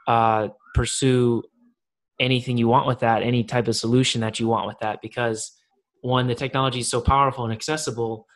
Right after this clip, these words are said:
it's free. Uh, and it's just, you know, as long as you have creativity and you have some perseverance and you can go through the process of creating something,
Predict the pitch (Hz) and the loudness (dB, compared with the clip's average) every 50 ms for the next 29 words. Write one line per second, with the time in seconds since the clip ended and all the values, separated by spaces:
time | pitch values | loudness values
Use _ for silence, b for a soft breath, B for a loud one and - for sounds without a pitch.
0 | _ _ _ - 104 - - - 147 151 143 127 117 113 117 117 - _ _ _ | _ _ _ -10 -10 -10 -6 0 2 4 6 6 6 4 2 0 -4 _ _ _
1 | _ _ _ _ - 113 110 113 113 113 113 - - - _ - 131 123 117 117 | _ _ _ _ -2 0 2 2 2 2 0 -4 -6 -14 _ -6 -2 -2 0 0
2 | 117 117 113 - _ _ _ _ _ _ _ _ _ _ _ - 135 117 - - | 0 -2 -4 -8 _ _ _ _ _ _ _ _ _ _ _ -2 -2 0 0 0
3 | 127 110 - - - - _ _ 139 120 120 113 110 - - - _ _ _ _ | -2 -2 -2 -6 -10 -12 _ _ -2 0 2 2 0 -2 -4 -10 _ _ _ _
4 | - 127 117 127 131 135 135 127 123 127 123 117 - - 139 127 123 - 143 147 | 0 2 4 6 6 6 6 6 8 6 6 6 6 4 6 6 6 6 4 4
5 | 147 156 151 151 147 143 135 120 120 113 117 120 117 117 113 113 110 - - 110 | 4 4 0 2 2 2 0 -2 -4 -6 -6 -6 -6 -6 -6 -8 -10 -10 -10 -10
6 | 107 107 110 110 107 127 120 117 - 120 123 147 156 156 156 156 151 147 - 120 | -10 -8 -10 -6 -2 -2 -2 -2 -2 0 2 2 2 4 2 2 0 -2 -4 -4
7 | 117 120 120 117 117 - 120 117 120 120 117 135 135 127 131 139 135 127 - 131 | -4 -4 -4 -4 -6 -6 -8 -6 -6 -4 -2 -2 -2 -2 0 -2 -2 0 0 2
8 | 127 127 127 - - 123 127 123 - - - 131 131 127 127 123 127 131 131 127 | 2 2 0 -2 -4 -4 -6 -6 -4 0 0 2 2 2 0 0 0 -2 -2 -2
9 | 127 135 131 131 131 | 0 -2 -2 -2 -4